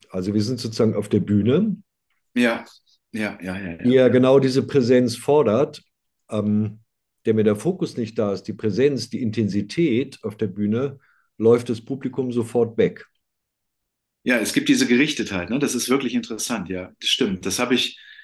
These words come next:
Speaker 2: als, als, äh, ich glaube, diese Qualität, die habe ich auch nie gelernt, sondern die hatte ich immer schon. Und, äh, diese Richtung, also diese Form, diese Präsenz herzustellen.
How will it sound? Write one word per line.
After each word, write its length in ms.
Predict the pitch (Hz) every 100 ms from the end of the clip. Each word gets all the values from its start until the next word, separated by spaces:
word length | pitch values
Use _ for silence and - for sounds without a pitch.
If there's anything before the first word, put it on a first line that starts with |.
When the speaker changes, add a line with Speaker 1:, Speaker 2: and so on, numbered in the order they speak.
| _ _ _ _
Speaker 2:
als, 280 | 107 107 -
als, 320 | 104 101 -
äh, 360 | 104 98 90 92
ich 120 | -
glaube, 240 | 127 135 123
diese 180 | 123
Qualität, 400 | 127 123 120 -
die 80 | 127
habe 100 | 123
ich 80 | 127
auch 60 | 120
nie 120 | 127
gelernt, 420 | 120 104 107 180
sondern 240 | 131 127
die 120 | 123 -
hatte 200 | - -
ich 220 | - -
immer 160 | 85
schon. 380 | - - - 85 _ _ _ _ _ _ _ _ _ _ -
Und, 460 | 98 95 92 -
äh, 140 | 98 92
diese 320 | 95 98 95
Richtung, 440 | - - 85 82 -
also 160 | 87
diese 220 | 92 98 95
Form, 320 | - 107 110
diese 240 | 104 104
Präsenz 420 | - 98 107 233 -
herzustellen. 800 | 80 - - - - - -